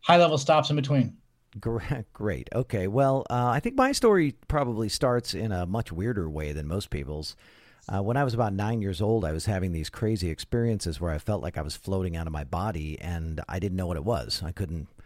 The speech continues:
Speaker 2: I couldn't describe it to you. I, you couldn't talk to anybody about it, but I was experiencing these incredible states of peace and joy, and I was getting these, these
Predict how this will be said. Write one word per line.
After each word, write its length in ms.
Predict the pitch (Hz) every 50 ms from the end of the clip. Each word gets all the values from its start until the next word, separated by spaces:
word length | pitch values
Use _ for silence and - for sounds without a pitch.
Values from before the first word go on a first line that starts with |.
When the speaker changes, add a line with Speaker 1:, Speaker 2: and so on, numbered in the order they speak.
| - - - - - - - - -
Speaker 2:
I 40 |
couldn't 220 | 107 - 135 110 92
describe 420 | 85 80 - - 87 87 101 104
it 60 | 87
to 120 | - - 101
you. 40 | 87
I, 80 | - -
you 80 | - 139
couldn't 260 | - - 135 92 82
talk 220 | - 95 95 120 -
to 80 | -
anybody 280 | - 65 64 65 64 62
about 260 | 69 67 76 76 101
it, 120 | 143 -
but 320 | - 117 107 104 104 - - - _ _ - _ _ _ _ _
I 80 | - -
was 120 | 131 120
experiencing 760 | 139 - - - - 160 160 160 151 147 - 127 113 110 107 90
these 460 | 113 107 101 98 95 87 - - - -
incredible 880 | - 117 113 - - - - - - - 139 156 165 156 139 98 104 92
states 500 | - - - - 120 110 101 90 - - -
of 260 | - 92 90 - -
peace 600 | - - - - - 143 123 104 85 - - - - -
and 240 | - 87 82 82 80
joy, 760 | 71 69 78 104 127 131 117 85 73 62 55 62 80 110 120 - _ _ _ - - - _ _ - - -
and 420 | 117 113 113 113 113 113 113 110 110 - -
I 220 | 107 107 110 110
was 220 | 107 107 107 101 -
getting 420 | - 127 123 123 123 120 120 113
these, 540 | 98 104 101 98 98 98 95 90 - - - _ _ - 113
these 720 | 104 104 98 98 95 92 90 85 - - - - -